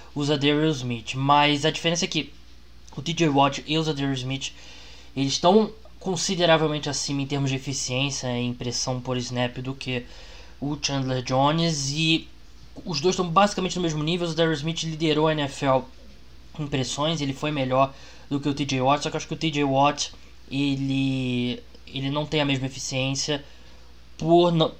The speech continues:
por ficar bem mais tempo em campo. Como eu falei, basicamente um jogo a mais em campo. Então, foi um critério ali que eu encontrei, os dois estão exatamente no mesmo nível, e eu acredito que o T J Watt ainda possa melhorar porque é bem mais jovem.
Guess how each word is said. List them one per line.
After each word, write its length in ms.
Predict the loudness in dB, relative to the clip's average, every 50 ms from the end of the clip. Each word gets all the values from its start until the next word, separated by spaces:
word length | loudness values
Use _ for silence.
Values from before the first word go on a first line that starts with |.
| -14 -10
por 120 | -8 -8 -8
ficar 340 | -8 -10 2 6 8 8 8
bem 260 | 8 6 4 4 4
mais 280 | 4 2 2 2 0
tempo 200 | -2 -2 -2 -2
em 40 | -4
campo. 240 | -4 -4 -6 -6 -4
Como 100 | -4 -2
eu 60 | 0
falei, 220 | 2 2 2 2 0
basicamente 380 | -2 -2 -2 -4 -4 -2 -2
um 120 | 0 0 0
jogo 240 | 0 2 2 2
a 40 | 2
mais 220 | 2 2 0 0 -2
em 120 | -4 -6
campo. 300 | -8 -10 -12 -12 -10 -10
Então, 280 | -4 -2 -2 -2 -2 -4 -10 -14 -18 -18 -18 -18 -18 -16 -16 -18 -18 -18 -18 -18 -10 4
foi 140 | 6 6 6
um 20 |
critério 500 | 8 6 4 4 6 6 8 8 10 10
ali 140 | 8 6 4
que 80 | 2 0
eu 40 | -2
encontrei, 520 | 0 -2 -2 0 2 2 2 2 2 0
os 140 | -2 -2 -2
dois 140 | 0 -2 0
estão 240 | 0 -2 -2 -2 0
exatamente 480 | 0 0 0 0 -2 -4 -4 -4 -4
no 60 | -4
mesmo 220 | -4 -4 -4 -4 -2
nível, 600 | -2 0 0 0 0 0 0 0 2 2 2 2
e 140 | 2 2 2
eu 100 | 0 0
acredito 380 | 0 -2 -2 -6 -6 -6 -8 -12
que 60 | -14
o 20 |
T 80 | -10 -4
J 120 | -2 0
Watt 280 | 2 2 2 0 -2 -2
ainda 160 | -2 -2 0
possa 260 | 0 -2 -2 -2 -4
melhorar 300 | -6 -4 -2 0 0 0
porque 200 | -2 -4 -10 -10
é 40 | -8
bem 100 | -6 -6
mais 180 | -6 -6 -8 -4
jovem. 460 | 0 2 4 4 4 2 -2 -4